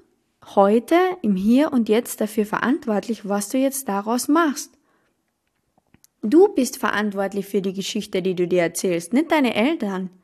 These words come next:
Deine Eltern haben sie dir vielleicht vorgelebt, haben dir vielleicht gesagt, du seist so und so. Aber du darfst jetzt heute mal dir Gedanken drüber machen, "Okay, bin ich wirklich so?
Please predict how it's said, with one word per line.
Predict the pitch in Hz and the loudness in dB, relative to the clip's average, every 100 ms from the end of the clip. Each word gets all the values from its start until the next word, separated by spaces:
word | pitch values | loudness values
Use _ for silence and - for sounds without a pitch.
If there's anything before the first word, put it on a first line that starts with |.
| _ _ - - - | _ _ -20 -14 0
Deine | 220 220 | 2 4
Eltern | 208 285 330 294 | 2 0 2 2
haben | 277 254 | 2 0
sie | - | 0
dir | 233 233 233 233 - _ _ _ _ _ | 2 4 2 -4 -20 _ _ _ _ _
vielleicht | - 208 190 196 | 0 2 2 0
vorgelebt, | - 285 294 262 269 262 269 | 4 4 6 4 4 2 2
haben | 226 202 | 0 0
dir | 202 | -2
vielleicht | 202 196 202 | -2 -4 -4
gesagt, | 202 196 226 233 - | -6 -2 -2 -2 -6
du | 220 | -6
seist | 240 - 214 233 247 - | -4 -2 0 2 0 -4
so | - | 0
und | 247 240 233 | 0 2 0
so. | - 254 294 - - _ _ _ _ _ _ _ _ _ _ _ _ _ _ - | 2 2 2 -4 -20 _ _ _ _ _ _ _ _ _ _ _ _ _ _ -6
Aber | 202 208 | -2 2
du | 233 | 2
darfst | 269 269 247 - | 6 8 6 4
jetzt | 226 214 - | 0 0 2
heute | 196 202 - 302 | 4 6 6 4
mal | 247 | 4
dir | 214 202 | 2 0
Gedanken | 196 196 202 226 254 | 0 -2 -2 0 0
drüber | 254 240 | 2 2
machen, | 233 240 226 - | 2 2 0 -4
"Okay, | 185 - 294 | -8 -2 0
bin | 214 - - 190 196 208 | -2 -4 -4 0 0 0
ich | - 339 - | 0 -2 -4
wirklich | 208 202 196 254 247 | -2 0 0 -4 -4
so? | - 294 339 | -2 0 0